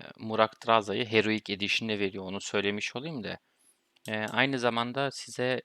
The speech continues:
şey de veriyor. Bir oyuncak veriyor. Onu da göstereyim.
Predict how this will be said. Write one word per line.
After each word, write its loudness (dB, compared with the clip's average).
şey 2
de -2
veriyor. -8
Bir -4
oyuncak 0
veriyor. -8
Onu -8
da -8
göstereyim. -14